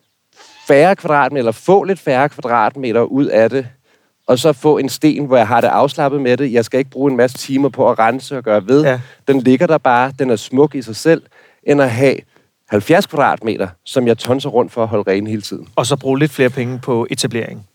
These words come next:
Speaker 1: Nemlig.
Speaker 2: Ja. Godt. Så det er en psykisk investering,
Speaker 1: Det er
Speaker 2: vi
Speaker 1: det.
Speaker 2: gør i vores haveliv.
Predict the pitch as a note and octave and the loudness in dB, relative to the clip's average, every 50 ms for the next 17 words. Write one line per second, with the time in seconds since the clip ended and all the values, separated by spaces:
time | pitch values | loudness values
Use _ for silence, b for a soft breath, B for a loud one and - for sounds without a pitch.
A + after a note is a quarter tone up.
0 | - - A2 G#2+ G#2+ G#2 G2 F#2+ G#2 G2+ - _ - C3 G#2 - - _ _ _ | -10 -6 -2 0 2 2 0 0 -4 -6 -8 _ -4 -4 -4 -6 -8 _ _ _
1 | _ _ b b b b b b _ - B2 A2 A2 - _ _ - - C#3+ C3+ | _ _ b b b b b b _ -2 0 0 -2 -4 _ _ -4 -4 -2 0
2 | C3 D#3 D#3 D#3 D3 C#3+ - - F#3 D#3+ F3 - - E3+ D3+ C#3+ C#3 C#3 - C#3+ | 0 0 0 0 -2 -4 -4 -4 -2 -2 -2 -4 -4 -4 -4 -4 -4 -4 -2 -2
3 | C3 B2+ - B2 B2+ B2+ - B2 B2 A#2+ A#2 C3 C3+ A#2+ A#2 B2+ - - C#3 A#2+ | -4 -4 -4 -10 -10 -4 0 2 2 2 2 2 2 2 2 2 0 -2 -8 -6
4 | A#2 A2 A2+ A2+ A2 - - - _ - A2+ A#2 A2+ A2+ A2+ A2+ A2 G#2 | -4 -4 -4 -4 -6 -8 -12 -14 _ -8 -4 -2 -2 -2 -2 -4 -6 -6